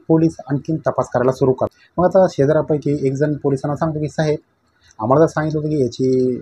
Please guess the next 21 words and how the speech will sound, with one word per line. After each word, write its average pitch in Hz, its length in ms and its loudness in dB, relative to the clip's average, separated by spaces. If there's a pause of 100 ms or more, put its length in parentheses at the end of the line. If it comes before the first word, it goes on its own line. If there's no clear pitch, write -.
(140)
जी 123 140 2
आजी 110 280 2
आहे, 117 80 6
त्या 101 140 -4
संजयची 120 380 0
आजी 110 260 0 (220)
शांताकुमारी, 117 580 -4 (340)
ही 147 60 -2
तर 170 160 0
त्या 165 300 0
कर्नाटकला 139 440 0
गेली 147 140 0
होती 143 120 -2
तिच्या 156 260 -2
भावाकडं, 120 480 0
म्हणजे 190 260 4
मुलाकडं, 160 480 4
म्हणजे 156 160 -6
ह्या 160 120 -4
शशिकलाच्या 131 460 -4
भावाकडं 139 440 0